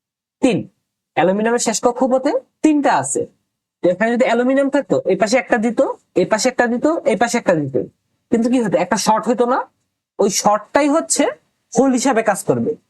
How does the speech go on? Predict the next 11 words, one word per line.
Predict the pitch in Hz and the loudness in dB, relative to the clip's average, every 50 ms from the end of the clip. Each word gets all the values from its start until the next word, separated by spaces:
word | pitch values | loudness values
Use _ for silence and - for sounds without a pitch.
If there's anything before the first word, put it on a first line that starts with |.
| _ _ _ _ _ _ _ _ _ - | _ _ _ _ _ _ _ _ _ -2
অর্থাৎ | 139 160 - 240 240 240 | -2 0 0 0 -2 0
কি | - 269 247 | 0 0 0
থাকবে? | 254 202 180 190 | 0 0 0 0
এখানে | 202 220 226 208 175 | 0 0 0 0 2
হোল | 208 214 214 233 | 0 0 2 0
থাকবে, | 254 226 226 262 339 453 - - - 175 | 0 0 0 0 -2 -2 -6 -2 -2 0
অন্য | 196 208 214 214 | 0 0 0 0
জায়গা | 240 233 247 240 | 2 0 2 0
থেকে | 262 254 254 254 | 0 -2 0 0
একটা | 254 - 196 220 | 0 0 0 0
ইলেকট্রন | 208 208 196 - 233 | 0 -2 0 -2 -2